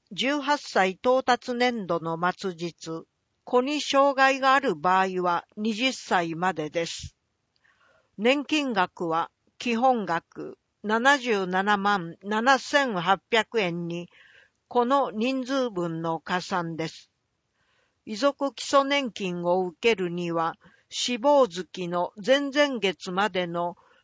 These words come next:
公的年金加入期間の三分の二以上の期間の保険料が納付または免除されていること、もしくは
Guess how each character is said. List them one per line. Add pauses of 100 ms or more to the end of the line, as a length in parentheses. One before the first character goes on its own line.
公
的
年
金
加
入
期
間
の (280)
三
分
の
二
以
上
の
期
間
の
保
険
料
が (320)
納
付
ま
た
は
免
除
さ
れ
て
い
る
こ
と、 (560)
も
し
く
は